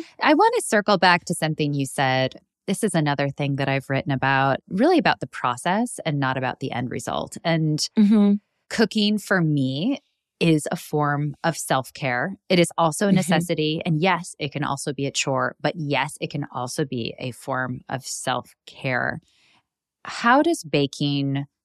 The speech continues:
Speaker 1: fit in for you personally? You mentioned yoga. You mentioned
Speaker 2: <laughs>
Speaker 1: that. I love that. But how does,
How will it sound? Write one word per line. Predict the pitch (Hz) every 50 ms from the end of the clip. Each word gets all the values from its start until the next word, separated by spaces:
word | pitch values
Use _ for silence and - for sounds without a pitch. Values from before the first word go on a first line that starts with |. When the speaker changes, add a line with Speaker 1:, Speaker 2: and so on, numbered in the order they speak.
| _ _
Speaker 1:
fit | _ - - - - - - 175 165 160
in | 165 151 147 147 143 139 143 143 - -
for | - - 185 170
you | 175 175 185 202 277 320 277 190 151 147 147 139 - _
personally? | - 180 175 - - 147 139 135 139
You | 147 147
mentioned | 151 151 151 170 - - 220 202 196
yoga. | 170 160 180 175 180 180 185 190 180 175 175 175 -
You | - 170 165 151
mentioned | 160 160 170 185 - 240 214 190 180 175 277 214 175
Speaker 2:
<laughs> | 202 262
Speaker 1:
that. | - 208 196 196 196 196 202 254
I | 208 208
love | 220 226 254 285 330 311
that. | 240 240 220 185 180 -
But | 233 226
how | - - 254 254 254
does, | 320 349 330 277 -